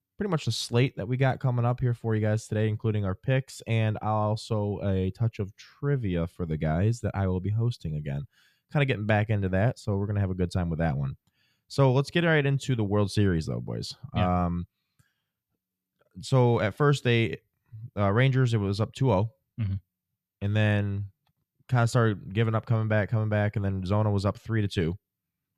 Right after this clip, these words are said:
Speaker 1: Then it was eventually five to three. And then, what, ninth inning?
Speaker 2: Uh,
Speaker 1: Seager?
Speaker 2: Seager, yeah.
Speaker 1: Two-run shot, ties it up.
Speaker 2: Yeah, it was all hit.
Speaker 1: And then they go all the way to, what was it, the twelfth? Eleventh?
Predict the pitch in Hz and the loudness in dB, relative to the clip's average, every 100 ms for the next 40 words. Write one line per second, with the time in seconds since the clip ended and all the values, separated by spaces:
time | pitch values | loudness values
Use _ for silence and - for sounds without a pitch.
0 | _ _ _ - 87 113 131 120 101 95 | _ _ _ -12 0 2 4 0 -2 0
1 | 117 117 113 98 104 104 90 110 104 82 | 0 2 0 0 0 0 -2 -2 0 0
2 | 101 _ _ _ _ _ _ _ _ _ | -4 _ _ _ _ _ _ _ _ _
3 | - 98 110 107 104 78 95 101 123 135 | -6 0 0 2 0 -2 -2 0 2 2
4 | 165 202 _ _ _ _ _ _ - 107 | 0 -2 _ _ _ _ _ _ -14 -10
5 | 95 95 139 143 180 107 92 92 87 - | -8 0 2 4 2 0 -6 -10 -10 -14
6 | - - 143 143 139 139 131 120 131 - | -20 -2 2 4 4 2 2 4 4 0
7 | _ _ _ _ _ - - 113 131 123 | _ _ _ _ _ -14 -2 0 2 2
8 | 107 104 - _ _ _ - 95 92 98 | 4 2 0 _ _ _ -16 -14 -12 -10
9 | 98 101 98 101 - - 98 107 104 104 | -8 -6 -6 -6 -8 -2 2 4 4 6
10 | 110 120 127 123 127 123 - 117 107 104 | 8 6 6 4 2 2 0 -2 -2 -6
11 | - - 113 117 208 _ _ _ _ _ | -8 -8 -4 -4 -4 _ _ _ _ _
12 | - 90 110 160 165 | -14 -6 -6 -6 -10